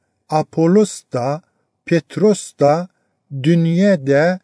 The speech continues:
yaşayışta, ölümde, şu vakt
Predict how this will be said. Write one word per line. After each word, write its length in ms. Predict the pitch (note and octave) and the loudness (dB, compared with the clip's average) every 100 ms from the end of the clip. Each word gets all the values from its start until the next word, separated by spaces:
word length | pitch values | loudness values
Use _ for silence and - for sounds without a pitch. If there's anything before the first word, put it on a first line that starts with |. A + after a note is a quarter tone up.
| _ _ | _ _
yaşayışta, 1300 | B2+ D3 E3+ E3 - E3 G3+ G#3+ - - D3 D3+ F#3 - _ _ - | -6 -2 0 -2 -4 -2 0 0 -4 -4 -2 0 -2 -8 _ _ 0
ölümde, 800 | F3 F#3 G#3+ A3 D#3 D3+ E3 F#3+ - _ _ - | 2 4 4 4 2 2 2 0 -6 _ _ -18
şu 360 | - A3+ A3+ | -4 0 2
vakt 340 | F#3 D3 A2 | 4 2 -2